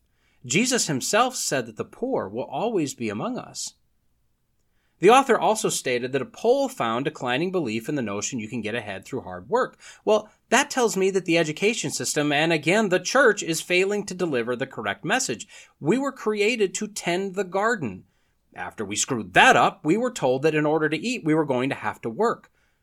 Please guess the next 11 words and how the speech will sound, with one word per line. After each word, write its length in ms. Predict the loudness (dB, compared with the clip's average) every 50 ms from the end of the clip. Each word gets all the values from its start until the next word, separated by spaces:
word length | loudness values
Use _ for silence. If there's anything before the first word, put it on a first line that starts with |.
| _ _
hard. 580 | -4 2 4 6 6 6 6 4 0 -4 -10 _ _ _ _ _ _ _
Food 320 | -4 2 4 4 4 4
would 140 | 2 0 0
come 200 | 2 -2 0 2
by 120 | 2 2 2
the 100 | 2 0
sweat 240 | 0 0 2 0
of 100 | 2 2
our 140 | 2 0 2
brow. 560 | 2 2 4 4 4 2 0 -2 -6 -10 -18 _ _ _ _ _ _ _ _ _ _
Now, 360 | 2 6 6 6 6 4 0